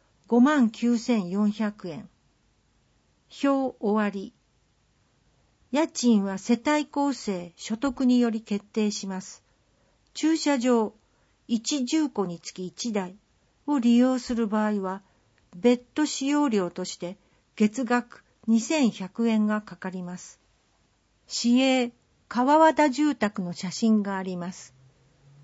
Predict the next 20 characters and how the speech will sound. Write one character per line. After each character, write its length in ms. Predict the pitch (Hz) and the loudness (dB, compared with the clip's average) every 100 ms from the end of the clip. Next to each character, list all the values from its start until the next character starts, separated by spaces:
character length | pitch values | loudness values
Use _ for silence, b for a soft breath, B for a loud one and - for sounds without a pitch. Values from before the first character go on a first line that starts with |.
| - 147 _ _ - _ _ - - _ _ - | -20 -20 _ _ -20 _ _ -20 -20 _ _ 0
申 240 | 294 330 | 2 2
し 160 | 330 - | -2 -2
込 140 | 294 | 0
み 160 | 269 269 | 2 0
資 180 | - - | -2 -4
格。 420 | 240 226 190 - _ _ _ _ _ _ _ - | -4 -4 -10 -10 _ _ _ _ _ _ _ -6
以 140 | 311 | -2
下 160 | 294 269 | 0 2
の 180 | 208 | 2
す 220 | 214 - 339 | -2 -2 0
べ 140 | 349 | 2
て 160 | - 214 | 2 0
の 140 | 196 | 2
要 260 | 220 233 220 | 4 4 2
件 320 | 247 233 208 | 2 2 2
を 100 | 185 | 0
満 160 | 202 | -4
た 140 | 233 233 | -2 -6
す 120 | - | -8
方。 320 | 170 - 156 | -16 -14 -14